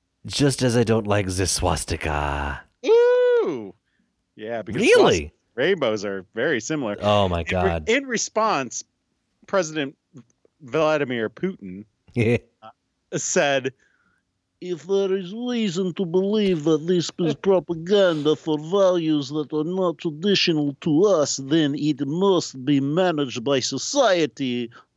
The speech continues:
Speaker 2: but not aggressively."
Speaker 1: Oh, okay. He added that he had no objection to homosexuality, only to its propaganda.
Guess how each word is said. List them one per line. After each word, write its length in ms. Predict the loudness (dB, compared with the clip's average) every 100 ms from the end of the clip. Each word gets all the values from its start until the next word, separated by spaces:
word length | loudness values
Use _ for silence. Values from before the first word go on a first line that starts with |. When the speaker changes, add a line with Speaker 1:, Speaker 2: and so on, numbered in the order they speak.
| -2
Speaker 2:
but 360 | 2 4 2 -4
not 360 | -14 -2 0 0
aggressively." 760 | -2 -2 -2 -4 -12 -16 -20 -20 _ _ _ _ _ -2
Speaker 1:
Oh, 200 | 0 0
okay. 260 | -6 -6 -8 -8 -18 -2
He 140 | 4 6
added 200 | 6 4
that 140 | 2
he 160 | 2 2
had 140 | 4
no 140 | 6 6
objection 420 | 6 4 2 0
to 60 |
homosexuality, 1040 | 2 0 0 -2 -2 0 2 2 2 0 -2 -8 -20 -10
only 260 | -4 0 0
to 200 | 0 2
its 280 | 2 0 -8 -14 _ _ _ -4
propaganda. 1300 | 0 0 0 -6 -2 0 0 0 0 0 -2 -6